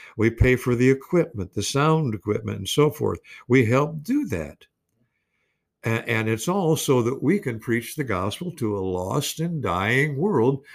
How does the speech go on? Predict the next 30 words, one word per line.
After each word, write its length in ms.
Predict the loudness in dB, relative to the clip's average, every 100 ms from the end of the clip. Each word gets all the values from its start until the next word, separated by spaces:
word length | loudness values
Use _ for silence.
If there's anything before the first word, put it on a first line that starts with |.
| -12 -2
because 480 | -2 -2 -2 -2
they, 440 | 2 4 4 4 2
folks, 440 | 0 -2 -2 -4
are 240 | -2 0 4
needy. 680 | 6 8 10 8 4 -4 _ _ _ _ _ _ _ _ _ _ _ _ _ _ _ _ _ _ _ _ 0
And 120 | 0
so 420 | 4 6 6 2 _ _ -4
let, 380 | 2 4 4 0 _ -4
let 280 | 2 6 6
him 300 | 6 4 4
labor, 520 | 6 6 6 2 -2 _ -10
working 420 | -2 0 0 0
with 140 | 0 0
his 160 | -2
hands, 560 | -2 -4 -6 -10 -14 -8
the 120 | -8
thing 300 | -2 -2 0
which, 200 | -4 -4
that, 280 | 0 -2 -2 _ _
the 120 | -4
thing 360 | 0 2 2 -2 _ -4
which 220 | -2 2
is 160 | 2 0
good, 500 | 2 4 6 2 -2 _ _ _ -2
that 180 | 2 4
he 160 | 4
may 180 | 4 2
give 300 | 4 2 4
to 140 | 2 2
him 460 | 2 0 -2 -6